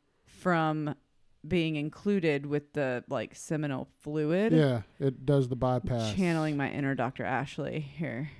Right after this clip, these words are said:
Speaker 2: Uh-huh.
Speaker 1: And,
Speaker 2: Got you.
Speaker 1: um, the prostate, like, produces all of the fluid that houses the sperm, and it, 'cause the sperm comes from your nutsack.
Speaker 2: Yeah.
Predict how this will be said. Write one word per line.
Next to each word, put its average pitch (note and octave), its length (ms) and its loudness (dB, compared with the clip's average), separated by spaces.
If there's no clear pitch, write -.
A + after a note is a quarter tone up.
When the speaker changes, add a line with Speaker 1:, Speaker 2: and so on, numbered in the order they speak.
Speaker 2:
Uh-huh. C3 300 -2
Speaker 1:
And, E3+ 300 2
Speaker 2:
Got D3+ 160 -4
you. D#3 120 -4
Speaker 1:
um, D#3 580 0
the E3 120 -2
prostate, G3 720 2
like, - 320 -2
produces E3+ 1000 2
all E3+ 340 4
of D3+ 220 0
the D3+ 100 -2
fluid E3+ 840 2
that D#3+ 480 2
houses D#3 840 4
the C#3 360 2
sperm, D#3+ 520 2
and D#3 80 2
it, D3 160 0
'cause F3+ 120 0
the D#3 80 0
sperm A3+ 320 2
comes F3 240 2
from E3 220 -2
your C#3+ 80 -2
nutsack. D#3 560 2
Speaker 2:
Yeah. D3 200 4